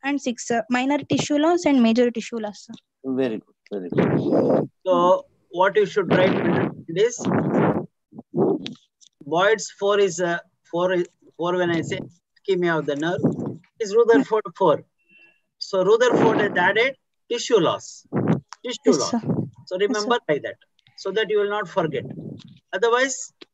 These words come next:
Speaker 3: Boyd also, you can call it as a mild, moderate, severe. We don't use that word, but I'm just
Speaker 1: Uh.
Speaker 3: trying to compare for you to easy to understand. So whenever you have a patient who comes with a pain in the foot,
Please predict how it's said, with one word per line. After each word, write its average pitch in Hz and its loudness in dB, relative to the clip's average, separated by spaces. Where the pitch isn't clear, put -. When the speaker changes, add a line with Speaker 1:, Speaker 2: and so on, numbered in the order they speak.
Speaker 3:
Boyd 226 4
also, 233 4
you 233 0
can 202 2
call 202 6
it 220 4
as 202 0
a 190 -2
mild, 202 2
moderate, 185 2
severe. 175 0
We 185 -10
don't 190 0
use 185 4
that 156 2
word, 143 0
but 160 -6
I'm 170 -4
just 254 0
Speaker 1:
Uh. - -12
Speaker 3:
trying 175 -6
to 160 -8
compare 220 -2
for 170 -6
you 214 -2
to 190 -6
easy 208 -8
to 185 -4
understand. 170 -4
So 247 -2
whenever 262 4
you 254 0
have 220 4
a 214 2
patient 202 0
who 202 -2
comes 190 -4
with 180 -4
a 170 4
pain - 6
in - -2
the - -2
foot, - -6